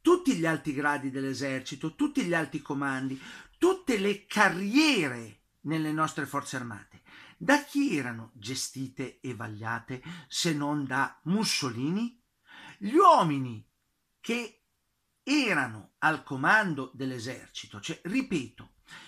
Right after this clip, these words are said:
Baroni si dimentica clamorosamente o fa passare un pochino in sordina, diciamo così, la faccenda che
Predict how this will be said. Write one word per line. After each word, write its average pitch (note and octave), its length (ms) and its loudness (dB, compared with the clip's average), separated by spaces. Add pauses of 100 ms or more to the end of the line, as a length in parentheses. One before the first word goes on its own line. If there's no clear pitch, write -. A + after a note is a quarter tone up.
(260)
Baroni F#3+ 540 4
si - 300 -2
dimentica G3 960 -4 (240)
clamorosamente D#3+ 1500 2
o D#3+ 100 -6
fa D#3 260 -2
passare E3 680 0
un C#3 160 -8
pochino C#3+ 600 -6 (280)
in D#3+ 180 -2
sordina, C3 680 -6
diciamo G2+ 460 -16
così, A2 520 -16 (880)
la F#4 180 6
faccenda B2+ 880 0
che F3 400 -4